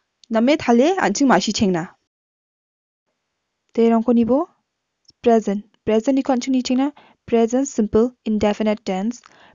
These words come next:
present continue tense, present perfect tense, present perfect continue tense.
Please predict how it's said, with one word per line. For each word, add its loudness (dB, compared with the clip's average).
present 2
continue -2
tense, -2
present -2
perfect -2
tense, -6
present -2
perfect -4
continue -2
tense. -8